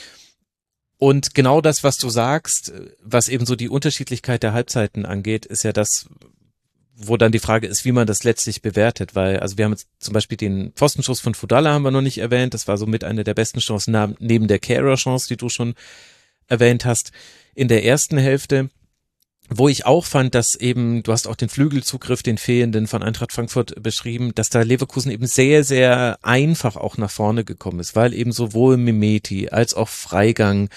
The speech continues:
also bei Laura Freigang muss ich sagen, gefällt mir die Arbeit gegen den Ball manchmal überhaupt nicht und in die, diese erste Hälfte ist dafür ein Beispiel,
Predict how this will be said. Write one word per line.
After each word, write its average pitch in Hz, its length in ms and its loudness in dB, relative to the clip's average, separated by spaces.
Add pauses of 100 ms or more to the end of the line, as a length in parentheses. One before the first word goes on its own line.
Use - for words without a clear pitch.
(460)
also 104 160 -4
bei 104 140 6
Laura 107 280 2
Freigang 110 360 -2
muss 104 160 -2
ich 107 80 -4
sagen, 101 180 2
gefällt 101 280 -4
mir 110 60 -2
die 101 100 -4
Arbeit 98 220 -6
gegen 113 180 -4
den 101 120 0
Ball 98 240 0
manchmal 98 380 0
überhaupt 117 560 0
nicht 92 160 -6
und 95 140 -8
in 95 100 -8
die, 110 180 -10 (120)
diese 117 220 0
erste 104 360 4
Hälfte 113 300 2
ist - 140 -4
dafür 101 440 -2
ein 104 100 -8
Beispiel, 123 600 0